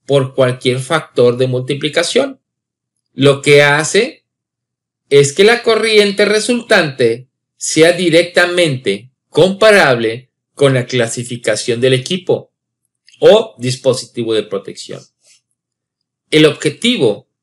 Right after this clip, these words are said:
de las evaluaciones de capacidades interruptivas es tomar esos datos de equipo de interrupción que tenemos disponibles y hacer las comparaciones con el cortocircuito calculado.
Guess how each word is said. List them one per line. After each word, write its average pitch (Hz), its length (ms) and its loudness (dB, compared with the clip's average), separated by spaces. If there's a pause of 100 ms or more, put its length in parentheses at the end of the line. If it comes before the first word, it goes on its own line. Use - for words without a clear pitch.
(180)
de 131 200 2
las 131 140 6
evaluaciones 120 1300 0
de 117 180 -4
capacidades 117 720 -4
interruptivas 170 960 0
es 196 300 0
tomar 202 340 -2
esos 196 320 -6
datos 175 400 -2
de 147 60 0
equipo 180 400 -4
de 156 60 2
interrupción 143 720 -2 (360)
que 139 100 0
tenemos 139 420 0
disponibles 170 920 -4 (480)
y 170 120 2
hacer 175 380 2
las 208 200 0
comparaciones 202 1080 0 (260)
con 151 200 4
el 135 140 -4
cortocircuito 131 720 -4
calculado. 95 720 -6